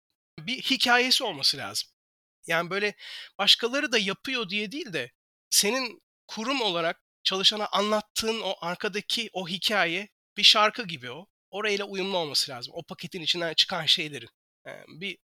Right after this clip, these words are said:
bir anlamı, anlam birlikteliği olması lazım. O zaman güzel. O zaman yakalıyor çalışanı. Eee, bir de ikinci parça da şu, senin söylediğin şeyde, ç-, deneyim kişisel bir şey hocam. Yani, bu aynı odanın içerisinde ben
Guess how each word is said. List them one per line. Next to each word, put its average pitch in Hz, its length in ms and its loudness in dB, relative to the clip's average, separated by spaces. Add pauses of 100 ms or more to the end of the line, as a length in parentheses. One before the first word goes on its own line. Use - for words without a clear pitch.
(180)
bir 196 220 -2
anlamı, 208 420 2
anlam 202 520 0 (300)
birlikteliği 165 540 -4
olması 147 380 -4
lazım. 117 340 -8 (320)
O - 80 0
zaman 269 320 2
güzel. 208 300 2 (300)
O 180 80 -4
zaman 202 180 2
yakalıyor 196 480 0
çalışanı. 127 460 0 (180)
Eee, 165 60 -2 (100)
bir 233 140 -4
de 330 140 2
ikinci 247 360 -2
parça 226 420 0
da 240 80 -6
şu, 226 360 -2
senin 196 240 0
söylediğin 160 380 -4
şeyde, 156 440 -2 (420)
ç-, - 120 0 (100)
deneyim 240 520 4 (120)
kişisel 226 540 8
bir 160 40 6
şey 147 140 4
hocam. 127 280 -8 (640)
Yani, 175 300 6
bu 214 180 -6 (440)
aynı 254 300 6
odanın 220 360 2
içerisinde 190 600 2
ben 214 140 4